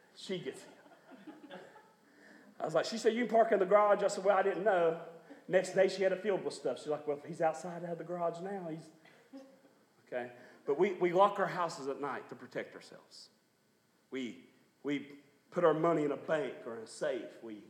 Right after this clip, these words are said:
we, we guard certain things and safeguard it. We keep things that we don't want else to know safe. We, we, we put our vehicles in garages,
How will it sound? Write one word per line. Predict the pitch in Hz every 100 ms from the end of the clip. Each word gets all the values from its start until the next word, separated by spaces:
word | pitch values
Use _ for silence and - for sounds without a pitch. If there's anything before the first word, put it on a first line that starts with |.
| _ _ _ _ _ _ _ _ _
we, | - 139 127 120
we | 143 123 -
guard | 170 175 147 127 -
certain | - - 175 151 151 -
things | 160 131 113
and | 117
safeguard | - - 143 - - 113 117
it. |
We | 123
keep | 127 - 127 - - _ _ _
things | 156 147
that | 147
we | 131
don't | 160
want | 165 160
else | 156 -
to | 143
know | 147 147 127 113 -
safe. | - 151 127 - - - - _ _ _ _ _ _ _ _ _ _
We, | 123 113 101 - -
we, | 127 120
we | 127
put | 117 - 151
our | 123
vehicles | 156 147 - - 110
in | 117
garages, | 117 131 143 127 104 -